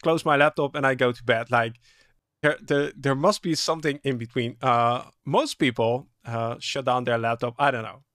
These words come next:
four P M, five P M, six P M, seven P M. They have dinner,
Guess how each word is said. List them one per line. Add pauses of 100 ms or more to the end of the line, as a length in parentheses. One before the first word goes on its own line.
(120)
four
P
M,
five
P
M,
six
P
M,
seven
P
M. (600)
They
have
dinner,